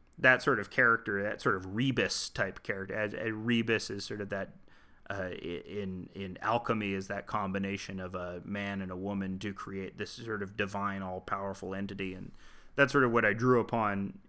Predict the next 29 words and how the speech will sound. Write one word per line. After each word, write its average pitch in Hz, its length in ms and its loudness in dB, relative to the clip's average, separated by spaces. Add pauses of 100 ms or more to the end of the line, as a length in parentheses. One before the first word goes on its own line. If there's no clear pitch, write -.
in, 104 240 -4
in 98 220 -6
Together 110 680 2 (440)
when, 104 240 -4
in, 110 280 -4
when 110 120 0
I 104 60 4
was 101 160 -2
writing 104 380 2
that 104 240 0
comic, 95 320 -8
that 101 240 -4
idea. 98 500 -6 (420)
But, 104 440 -2
um, 92 460 0 (200)
I, 123 240 2
I 131 140 6
think 143 180 2
it 117 80 0
sort 131 180 4
of, 107 280 -2
it 113 120 -8
plays 110 300 2
in 98 80 -2
this 104 160 -2
game 95 320 -8
as 101 100 -12
well. 104 340 -4 (560)
Um, 87 440 -8